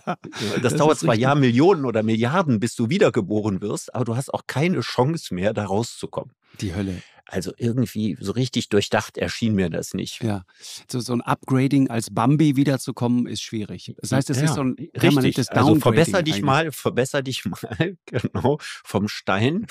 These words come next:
Speaker 1: <laughs> ja, zum, zum Hasen und von dort aus zum Menschen. Und es ist ja schon schwierig genug, als Mensch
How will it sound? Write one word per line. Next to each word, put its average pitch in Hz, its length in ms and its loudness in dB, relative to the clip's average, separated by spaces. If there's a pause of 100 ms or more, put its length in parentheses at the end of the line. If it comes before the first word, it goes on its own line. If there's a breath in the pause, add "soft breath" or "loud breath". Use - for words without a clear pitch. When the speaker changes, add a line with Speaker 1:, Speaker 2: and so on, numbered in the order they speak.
Speaker 1:
<laughs> - 360 -6 (680 loud breath)
ja, 107 240 2 (120)
zum, 117 380 -2
zum 101 320 -4
Hasen 135 520 2 (100)
und 107 180 -2
von 95 220 0
dort 113 260 -2
aus 113 240 -2
zum 82 160 -6
Menschen. 160 520 -4
Und 117 300 -2
es 110 120 -6
ist - 40 -12
ja 113 100 -4
schon 107 180 -6
schwierig 127 340 -2
genug, 120 260 0
als - 220 -4
Mensch 110 480 -2